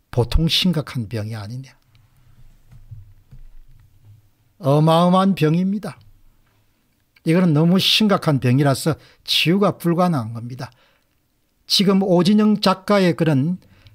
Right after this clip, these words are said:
소위 정치 비평을 보면은 현재 벌어지고 있는 소위 과대 망상증 환자와 같은 그런 태도의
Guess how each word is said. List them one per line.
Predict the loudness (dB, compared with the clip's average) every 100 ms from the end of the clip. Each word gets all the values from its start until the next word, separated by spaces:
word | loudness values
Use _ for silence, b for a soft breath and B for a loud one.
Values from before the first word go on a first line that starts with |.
| _
소위 | -10 -2 0 0 -2 -14 _ _ _ _ -2
정치 | 0 0 0 -2
비평을 | -2 -6 -2 0 0 -2 -2
보면은 | 0 2 0 -2 -4 -8 _ _ _ _ -8
현재 | -2 0 2 0
벌어지고 | 0 0 0 -2 -2
있는 | -2 -2 -2 -4 b b b
소위 | -4 -4 -2
과대 | -2 0 2 2
망상증 | 2 2 0 0 -2 -2 -4
환자와 | -2 -2 0 2 0
같은 | 0 -4 -8
그런 | -8 -10
태도의 | -8 -8 -4 -6 -8